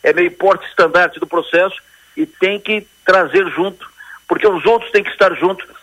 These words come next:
deputado tem que estar trabalhando, evide-, repito, cada um tem as suas demandas pessoais, de seus grupos e tal, mas as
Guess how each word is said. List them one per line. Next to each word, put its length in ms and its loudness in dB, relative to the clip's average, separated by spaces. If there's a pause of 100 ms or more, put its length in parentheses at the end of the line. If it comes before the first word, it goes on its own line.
(200)
deputado 540 0
tem 180 0
que 140 -8
estar 380 0
trabalhando, 720 -2 (240)
evide-, 380 -2
repito, 420 -4 (360)
cada 260 2
um 200 -2
tem 180 2
as 180 -4
suas 220 2
demandas 480 0
pessoais, 540 0
de 120 -12
seus 200 -2
grupos 480 -2
e 40 -2
tal, 240 0 (220)
mas 280 2 (360)
as 180 2